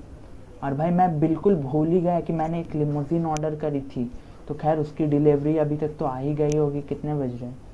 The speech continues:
भाई? रात के साढ़े तीन बज रहे हैं। तो जाकर मैं limousine ले लेता हूँ, अभी रख लेंगे यहाँ पर, सुबह delivery location पूछ के हम लोग उसे deliver भी कर देंगे। चलो guys, फ़िलहाल मैं अपने जेट पैक से जा रहा हूँ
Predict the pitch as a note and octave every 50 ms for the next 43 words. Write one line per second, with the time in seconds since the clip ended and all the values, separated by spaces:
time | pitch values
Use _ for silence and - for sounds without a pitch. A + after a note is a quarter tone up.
0 | - - - - C#3 C#3 C3+ C3 B2+ C3 C3+ - - - D#3+ D3+ D3+ - - -
1 | B2 A#2+ A#2+ C3 C#3 C#3 - C#3 C#3+ C#3 C3 C3+ - - - B2+ B2+ - C#3+ C3
2 | C#3+ C#3+ C#3+ C#3+ - D#3+ D3+ D3+ D#3 D3+ D3+ D3+ - - - - - - - D3
3 | D3 D3+ D#3 D#3 D3+ D3+ F3+ F3+ F3+ F3 F3 F3 E3+ E3 E3 - E3+ E3+ F3 D#3+
4 | C3 B2+ C3 C#3+ D3 C#3+ C#3+ - - - - - - - C3 C3 C#3+ C#3+ - D#3
5 | D#3+ D#3+ D#3 D#3 D3+ C#3 C#3 C#3+ D3+ - F3 C#3+ B2+ - - C#3 C3+ C#3+ D3 C#3
6 | C#3 C3+ C3+ C3+ C3+ C3 C3 C#3+ D3 C#3+ C#3+ C#3 - C3 - - D3 C#3 C#3 -
7 | D3+ D#3 D#3 - - - - E3 B2 - - - - - - - - - B2+ C3
8 | C3+ C3 B2+ B2+ C3+ C3+ B2+ B2+ B2 A#2+ B2 B2+ C3 C#3+ C#3+ C3+ C#3+ D3 D3 -
9 | D#3+ D3+ D3+ D#3 D3+ D3+ D3+ D#3 - - - - - - - - - - - -
10 | - - - - - - - - - - - - D#3+ D3+ D3+ D#3 D3+ E3 E3+ E3+
11 | E3+ - - D3 C3+ C#3 C#3 D3 D3 D3+ D3 D3 - D#3 D3+ C3+ A#2+ C#3 C#3+ C#3+
12 | C#3+ - - C#3+ C#3+ C#3+ - - D3 B2 B2 C3+ B2+ C#3 C#3 D3 C#3+ D3+ D3